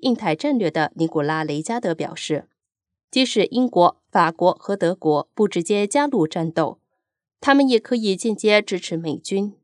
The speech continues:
雷加德现在担任武装部战略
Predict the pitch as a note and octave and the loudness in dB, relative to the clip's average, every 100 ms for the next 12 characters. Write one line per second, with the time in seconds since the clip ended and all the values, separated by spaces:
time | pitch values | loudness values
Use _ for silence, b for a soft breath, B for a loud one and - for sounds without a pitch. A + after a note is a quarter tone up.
0 | _ _ _ _ _ _ _ _ _ G3+ | _ _ _ _ _ _ _ _ _ 2
1 | A3 B3 A#3 F3 G3 D#4+ C#4 F3 E3 E3 | 4 4 4 2 4 4 4 2 0 0
2 | E3+ D#3 - _ _ _ - B3+ C#4+ D4 | 2 0 0 _ _ _ 2 4 6 4
3 | C#4 E3 E3 F#3 F3 | 4 2 2 -2 -2